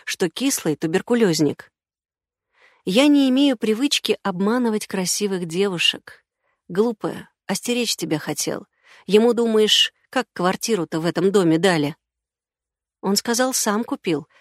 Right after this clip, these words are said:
бабок уйму потратил. Держи карман. Ему как больному отдельную выделили, однокомнатную, бесплатно. «Значит, твоё последнее слово,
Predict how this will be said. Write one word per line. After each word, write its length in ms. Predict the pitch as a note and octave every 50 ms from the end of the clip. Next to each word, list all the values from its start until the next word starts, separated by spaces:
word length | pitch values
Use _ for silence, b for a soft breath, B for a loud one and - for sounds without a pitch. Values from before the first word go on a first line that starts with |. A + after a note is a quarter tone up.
| b b
бабок 460 | F3 F#3+ F#3 F3 E3+ F3 A3 - - -
уйму 340 | - G3+ F#3+ F#3 F3 E3+ D#3+
потратил. 640 | - E3+ F3 - F#3+ E3 D3+ C#3+ - - - - F3+ _ _ _ _ _ _ _ _ _ _
Держи 400 | F#3 D#3+ F3 F3+ E3+ D#3+ - F#3+
карман. 560 | - - - F#3+ F#3 F3 E3+ E3 E3 D#3+ D#3+ b b b b b b b b
Ему 280 | G3+ G#3+ B3+ D4 D#4+
как 140 | D#4 D#4 D4
больному 540 | B3 A#3+ C#4+ C4+ A3 G3+ G#3 A#3 A#3 G#3 F#3+
отдельную 640 | F3+ F3 E3 D#3 D#3+ F#3+ F#3 F3 E3+ E3+ E3+ E3
выделили, 640 | D#3+ E3 F#3 F#3 D#3+ E3+ D#3 D#3 D3+ C#3+ C#3+ C#3 - _
однокомнатную, 920 | - F3+ G#3 A3 A#3+ - - A3 F#3+ F3 D#3+ D3+ - - D#3 D#3+ D#3+ D#3+ - _
бесплатно. 720 | - G3 C4 - - - G#3 F#3 G3 - - F#3+ D#3+ C#3 - _ _ B B B B B B B B B B B -
«Значит, 560 | F#3+ F3+ A#3 C4+ C4 - C#4 B3+ - - -
твоё 320 | - A#3+ A#3 B3 B3 B3+ C4+
последнее 520 | - B3+ A3+ - B3 B3 A#3+ G#3+ A#3 A3+
слово, 480 | A3 - - A3+ A3 G3+ G3 F#3+ F3